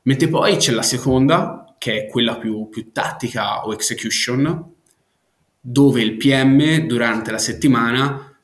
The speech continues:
si concentra su una serie di attività atte a raggiungere proprio gli obiettivi e i goals che hai allineato durante quella strategica.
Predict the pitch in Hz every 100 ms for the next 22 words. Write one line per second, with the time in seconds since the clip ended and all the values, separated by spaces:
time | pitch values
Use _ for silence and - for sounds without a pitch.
0 | _ - - 139 127 143 135 131 - 113
1 | 110 156 190 127 113 113 113 117 110 104
2 | 131 156 - _ _ _ - 135 170 135
3 | 120 135 139 135 120 120 131 120 117 117
4 | 117 - 208 135 120 196 151 104 - 104
5 | - - 120 120 120 120 131 107 - 135
6 | 120 107 - 101 98 - - - 82 -
7 | 95 -